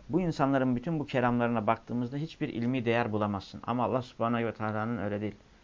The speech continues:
Bir ayetten fukahalar, alimler, selef onlarca, yüzlerce, binlerce manalar çıkarabiliyor.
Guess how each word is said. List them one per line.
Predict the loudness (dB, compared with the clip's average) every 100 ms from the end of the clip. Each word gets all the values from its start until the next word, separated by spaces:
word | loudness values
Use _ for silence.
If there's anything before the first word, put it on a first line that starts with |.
| -20 -20 -6
Bir | 0 4
ayetten | 6 4 2 -2
fukahalar, | -4 -12 -4 0 2 2 -2 0
alimler, | 4 4 4 2 0 -2 -14 -20 -20 -20 -18
selef | 0 4 4 4
onlarca, | 0 2 4 2 2
yüzlerce, | 0 2 2 2 0
binlerce | 2 2 2
manalar | 2 2 2 2
çıkarabiliyor. | 0 -2 -2 -2 -2 -4 -8